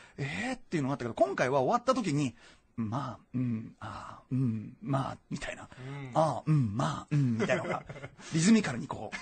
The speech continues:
Speaker 1: う、なってる感じで。
Speaker 2: うん。
Speaker 1: うん。でもね、逆に、笑いが漏れるところは、大日本人よりも自然に漏れてるところもあった。っていうのはこれ口述しますけど、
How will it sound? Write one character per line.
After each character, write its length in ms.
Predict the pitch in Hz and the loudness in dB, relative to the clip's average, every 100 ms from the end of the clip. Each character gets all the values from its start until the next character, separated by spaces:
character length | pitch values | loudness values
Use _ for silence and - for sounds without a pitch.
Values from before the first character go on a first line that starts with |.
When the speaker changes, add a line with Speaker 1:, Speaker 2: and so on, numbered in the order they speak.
| 185 190 | -6 -2
Speaker 1:
う、 40 | |
な 60 | 127 | -2
っ 40 | |
て 80 | - | -2
る 60 | 113 | -2
感 120 | 113 | -2
じ 80 | 110 | -2
で。 160 | 113 107 - 117 - - - | -2 -2 -8 -20 -18 -18 -4
Speaker 2:
う 60 | 127 | 0
ん。 160 | 117 | 0
Speaker 1:
う 40 | 107 | 2
ん。 40 | |
で 80 | 294 | 4
も 60 | 220 | 4
ね、 100 | 143 | 4
逆 280 | 220 311 | 4 4
に、 300 | 370 381 151 - _ _ _ _ _ - | 2 4 0 -2 _ _ _ _ _ -2
笑 260 | 240 302 339 | 4 6 6
い 20 | |
が 80 | 349 | 6
漏 140 | 330 | 4
れ 80 | 349 | 2
る 80 | 330 | 2
と 80 | 262 | 0
こ 120 | 233 | 2
ろ 100 | 208 | 4
は、 260 | 247 147 131 | 6 6 4
大 120 | 190 | 0
日 80 | 202 | 2
本 180 | 208 208 | 2 2
人 80 | |
よ 60 | 196 | 4
り 40 | |
も 60 | 277 | 4
自 140 | - | 2
然 180 | 151 160 | 0 0
に 80 | 151 | 0
漏 120 | 143 | 0
れ 80 | 131 | 0
て 120 | 160 | -2
る 120 | 202 - _ | -4 -4 _
と 80 | - | -4
こ 80 | 320 | 0
ろ 60 | 339 | 2
も 140 | 131 | 2
あ 40 | |
っ 40 | - | -2
た。 100 | - | -10
っ 20 | - _ _ _ - | -18 _ _ _ -4
て 80 | 285 | 0
い 40 | |
う 60 | 330 | 4
の 60 | |
は 60 | 156 | 4
こ 60 | 131 | 2
れ 80 | |
口 160 | 123 180 | -2 -2
述 160 | 208 - | -2 -2
し 80 | |
ま 100 | 214 | -2
す 80 | 196 | -2
け 80 | - | -2
ど、 260 | 120 110 | -4 -4